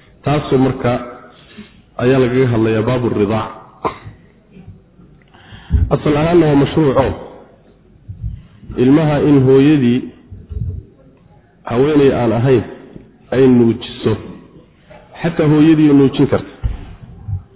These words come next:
Inta laga qaado in haweeney kale loo dhiibo la nuujiyo, ay nuujiso,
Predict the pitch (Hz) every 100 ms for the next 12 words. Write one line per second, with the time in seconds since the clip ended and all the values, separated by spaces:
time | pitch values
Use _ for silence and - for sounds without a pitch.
0 | _ _ _ _ _ 110 127 151 139 147
1 | 139 127 127 151 135 135 160 147 - 127
2 | 127 139 120 123 123 120 117 113 110 -
3 | 107 104 107 117 117 113 - - 156 101